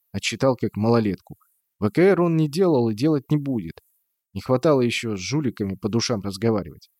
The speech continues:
А в детализации он ни чёрта не смыслит. Придёт Калинин, сам сделает.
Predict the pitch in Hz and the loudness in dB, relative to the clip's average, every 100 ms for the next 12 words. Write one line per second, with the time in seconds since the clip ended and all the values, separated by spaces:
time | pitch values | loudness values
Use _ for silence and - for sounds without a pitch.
0 | _ _ - 107 123 139 160 170 208 - | _ _ -4 0 0 2 2 2 0 -2
1 | 127 113 170 190 - 170 - 151 139 - | -4 0 0 0 -4 -2 0 2 0 -4
2 | 104 82 - - _ _ _ _ _ 123 | -6 -6 -10 -18 _ _ _ _ _ -2
3 | 156 214 - 156 196 160 110 - 127 104 | 0 0 2 2 4 2 -2 -2 0 -2
4 | 95 101 90 | -2 -4 -4